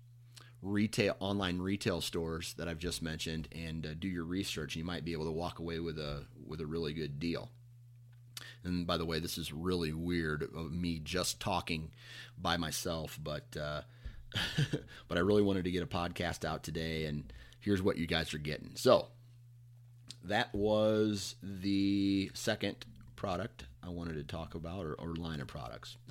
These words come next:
<laughs> And now the, the third product that I wanna talk about, and I ran into this product about five years ago, I think right when this, the company started.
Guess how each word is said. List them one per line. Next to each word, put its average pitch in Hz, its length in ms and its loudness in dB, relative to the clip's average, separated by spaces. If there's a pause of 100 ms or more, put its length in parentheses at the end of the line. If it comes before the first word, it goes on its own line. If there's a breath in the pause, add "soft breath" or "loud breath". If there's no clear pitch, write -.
<laughs> 156 80 -2 (580 loud breath)
And 107 160 4
now 120 400 8 (320 loud breath)
the, 113 720 6 (500)
the 98 220 -2
third 220 340 4
product 120 380 4
that 101 100 4
I 98 60 6
wanna 92 260 2
talk 95 300 0
about, 85 380 -4 (460)
and 90 80 -4
I 107 100 4
ran 107 200 6
into 101 180 4
this 90 220 0
product 85 400 -4
about 80 300 -6
five 80 440 -2
years 80 280 -2
ago, 71 320 -6 (340)
I - 40 -10
think 82 200 -4
right 92 260 2
when 87 140 0
this, - 160 -4 (180)
the 69 100 -8
company 76 380 -4
started. 71 480 -6